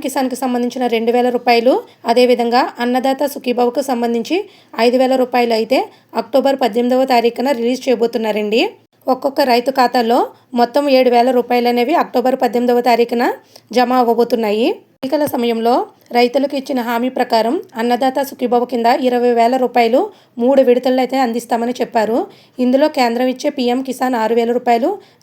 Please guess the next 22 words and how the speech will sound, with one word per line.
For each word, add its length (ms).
రాష్ట్ర 340
ప్రభుత్వం 480
ఇచ్చే 140
పద్నాలుగు 360
వేల 140
రూపాయలు 340
అనేవి 220
ఉన్నాయండి. 420
మొదటి 320
విడత 240
అన్నదాత 440
సుఖీభవకు 440
సంబంధించిన 500
నిధులను 380
already 340
రిలీజ్ 300
చేసి 220
ఉన్నారు. 280
ఇప్పుడు 200
రెండవ 340
విడతను 380
అక్టోబర్ 340